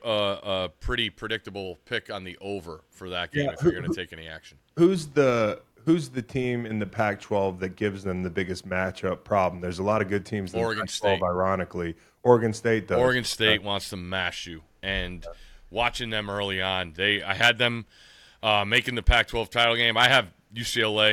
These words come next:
Speaker 1: and Oregon State playing in the Pac-twelve title game. But now, I mean, with Wazoo, you know, beating the bag out of Wa-, Wisconsin, uh, Colorado doing this, there's,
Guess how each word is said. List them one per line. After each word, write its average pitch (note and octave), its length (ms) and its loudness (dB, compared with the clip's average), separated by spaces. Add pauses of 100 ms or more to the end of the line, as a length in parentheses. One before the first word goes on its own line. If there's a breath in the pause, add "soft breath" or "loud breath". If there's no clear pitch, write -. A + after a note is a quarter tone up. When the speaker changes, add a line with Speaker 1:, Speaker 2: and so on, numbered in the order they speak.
Speaker 1:
and F#2+ 140 -8
Oregon G2+ 260 -4
State G#2 320 -4
playing G#2 240 -4
in G2+ 80 -8
the F#2 60 -8
Pac-twelve G#2 480 -4
title G#2 260 -4
game. G#2+ 300 -4 (420 soft breath)
But A2 180 -4
now, B2+ 460 4
I A2+ 80 -2
mean, A#2 220 0
with A2+ 260 -8
Wazoo, A#2+ 640 -2 (400)
you B2+ 120 -6
know, A#2 140 0 (100)
beating B2 440 -4
the G2+ 80 -12
bag A#2+ 360 4
out B2+ 140 4
of A2 60 -4
Wa-, A2 220 -4
Wisconsin, G#2+ 800 -6 (420 soft breath)
uh, G#2 240 -2
Colorado C#3 640 4
doing A#2 320 -6
this, D3+ 280 0
there's, - 420 -8